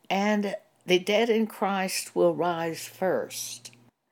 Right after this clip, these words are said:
And then those who are still living on the earth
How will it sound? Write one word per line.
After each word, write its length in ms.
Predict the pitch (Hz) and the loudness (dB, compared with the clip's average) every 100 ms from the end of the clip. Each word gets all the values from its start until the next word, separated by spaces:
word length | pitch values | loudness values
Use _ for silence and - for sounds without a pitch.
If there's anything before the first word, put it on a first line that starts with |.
| _ _ _ _ - | _ _ _ _ -2
And 240 | 156 156 | 0 4
then 220 | 170 170 | 4 4
those 600 | 175 190 214 214 220 - | 4 6 6 6 2 -2
who 140 | 180 135 | -2 0
are 140 | 143 | 0
still 420 | - - 151 233 | -2 0 4 6
living 400 | 226 214 208 196 | 4 4 0 -2
on 260 | - 180 170 | -2 -2 -2
the 200 | 165 - - | -4 -4 -2
earth 400 | 165 127 131 | 0 0 -2